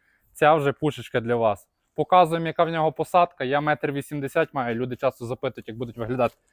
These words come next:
Дивіться, дивіться, ще скільки ззаді місця. Ну, можу відсунутися, але я вже тоді не знаю, от кого хіба що буду лежати на ньому. Повноцінний,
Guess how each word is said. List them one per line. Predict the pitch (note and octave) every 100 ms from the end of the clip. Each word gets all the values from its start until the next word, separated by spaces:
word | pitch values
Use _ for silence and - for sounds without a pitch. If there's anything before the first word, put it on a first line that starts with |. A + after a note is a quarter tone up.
| _ _ -
Дивіться, | D3+ C#3 - _ _
дивіться, | C3 F3 F#3+
ще | -
скільки | - F3+ E3
ззаді | D#3 D3+ D#3+
місця. | D3 - _ _ -
Ну, | C#3 - _ _ -
можу | A#3+ F#3+
відсунутися, | F#3 C#3+ B3 A#3+ F3 C3+ D3+
але | E3
я |
вже | F#3 D3+
тоді | D#3+
не | E3
знаю, | D#3+ G3 D#3
от | -
кого | E3+
хіба | - D3+
що | D3
буду | C#3 C#3
лежати | C#3+ C3+ F3+ -
на | B2+
ньому. | A2+ G#2 - _
Повноцінний, | F3 G3 F#3+ - A#3 A3